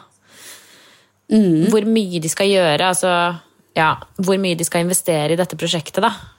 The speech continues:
Speaker 2: Da mener jeg ikke
Speaker 1: Mm.
Speaker 2: bare økonomisk, men også emosjonelt, selvfølgelig.
Speaker 1: Ja, emosjonelt. Ja, ja, for det første så, så, ehm, man,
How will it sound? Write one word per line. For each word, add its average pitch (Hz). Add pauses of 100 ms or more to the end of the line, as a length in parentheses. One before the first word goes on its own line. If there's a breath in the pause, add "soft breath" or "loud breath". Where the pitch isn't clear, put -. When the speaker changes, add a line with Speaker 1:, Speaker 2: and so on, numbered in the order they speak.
(920)
Speaker 2:
Da -
mener 277
jeg 170
ikke 185
Speaker 1:
Mm. 165
Speaker 2:
bare 151
økonomisk, 151
men 170
også 170
emosjonelt, 160
selvfølgelig. 170 (580 loud breath)
Speaker 1:
Ja, 254 (160)
emosjonelt. 220
Ja, 240
ja, 233
for 240
det 240
første 226
så, 220
så, 214 (580)
ehm, 180 (960)
man, 214